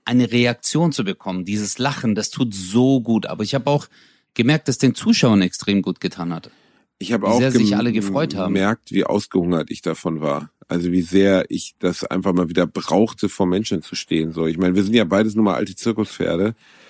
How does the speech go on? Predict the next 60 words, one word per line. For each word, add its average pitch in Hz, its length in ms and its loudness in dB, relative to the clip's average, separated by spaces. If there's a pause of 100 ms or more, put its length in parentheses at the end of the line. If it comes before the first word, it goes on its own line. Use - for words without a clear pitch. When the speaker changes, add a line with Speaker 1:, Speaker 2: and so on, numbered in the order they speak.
(240)
Speaker 2:
und 92 180 -2
wir 92 80 4
haben 92 60 2
das 104 140 2
jetzt 95 260 -2
so 113 240 4
lange 101 240 2
nicht 95 200 -4
gemacht. 98 380 -2
Und 82 80 -4
allein 98 280 2
der 123 160 0
Applaus 113 680 -2
und 95 120 -8
so, 92 180 -2
ne, 92 420 -2
wir 98 240 -4
sind 110 120 2
ja 120 80 4
auch 104 80 -4
beide 117 280 2
niemand, 117 400 2
die - 120 -10
Angst - 280 -2
davor 82 320 -4
haben, 80 200 -4
sondern 87 200 -4
wir 90 80 -2
stehen 110 260 2
ja 117 80 4
davor 101 340 -2
einfach 104 180 -4
nur 95 120 0
und 92 100 -4
freuen 101 440 0
uns. 82 300 -6 (500)
Und 85 120 -8
wir 95 60 2
haben 101 80 4
uns 107 100 0
beide 104 240 4
ja 110 140 4
wie 101 80 -6
kleine 113 380 0
Speaker 1:
Ja. 101 60 0
Speaker 2:
Kinder 135 280 4
gefreut, 98 440 -2
als 101 160 -2
es 98 120 -12
gestern 107 340 -4
anfing. 85 440 -6
So, 78 240 -6
wir 101 80 2
hätten, 120 160 0
glaub 117 180 4
ich, 123 100 0
auch 101 80 -2
nicht 104 160 -4
aufgehört, 95 540 0
Speaker 1:
Ja. 95 100 -4